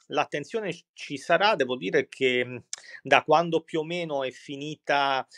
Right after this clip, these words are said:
la stagione, e io la identifico con i mondiali su pista di metà ottobre, poi ci sono state le presentazioni dei percorsi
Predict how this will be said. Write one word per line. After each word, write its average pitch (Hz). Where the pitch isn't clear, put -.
la 135
stagione, 175
e 123
io 123
la 120
identifico 120
con 113
i 117
mondiali 120
su 127
pista 131
di 120
metà 123
ottobre, 160
poi 107
ci -
sono 120
state 120
le 117
presentazioni 123
dei 113
percorsi 120